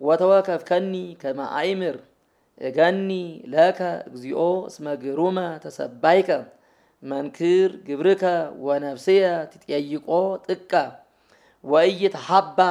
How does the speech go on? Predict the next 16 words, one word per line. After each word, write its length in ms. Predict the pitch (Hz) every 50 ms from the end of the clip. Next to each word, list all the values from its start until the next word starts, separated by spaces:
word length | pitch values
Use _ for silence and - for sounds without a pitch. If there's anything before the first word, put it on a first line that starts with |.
| 170 156 - - - -
እምኔከ 580 | 147 147 151 147 143 139 143 156 180 185 185 185 185 170 165 - - -
አዕጽምትየ 680 | - 139 139 147 143 - 135 135 139 135 180 180 190 185 180 170 160 -
ዘገበርኮ 560 | 123 139 135 131 139 139 135 147 147 147 - 180 180 185 190 185 -
በህቡዕ፣ 500 | - 143 135 135 135 139 147 170 180 185 - - _ _ _ _ _ _ _ _ _ _ _ _ -
ወኢ 300 | 143 143 151 156 160 180 185 190 190 202 - -
አካልየ 580 | 175 175 180 180 180 165 151 147 165 190 196 196 190 175 170 165 151
በመትሕተ 540 | 139 131 147 151 151 151 151 147 156 147 - 151 151 151
ምድር፣ 340 | 156 170 190 190 190 220 190 _ _ _ _ _ _ _ _ _ _ _ -
ወዘሂ 420 | 139 139 139 123 143 139 139 135 156 175 190 190 190 - -
ገበርኩ 480 | - 143 135 123 120 151 170 175 175 - 185 180 170 160 156 - - -
ርእያ 280 | 147 151 156 170 185 180 170 165 175 - -
አዕይንቲከ፣ 640 | - - 151 147 143 147 143 139 - 196 202 196 196 160 131 120 - _ _ _ _ _ _ _ _ _ _ _ -
ወኩሉ 420 | 135 135 135 135 131 135 139 143 160 175 185 190 190 - -
ይጸሐፍ 760 | - 139 123 - - - - - 190 185 185 190 180 170 165 160 -
ውስተ 220 | 147 151 147 - 156 147
መጽሐፍከ። 560 | 147 147 143 - 135 139 135 131 175 196 202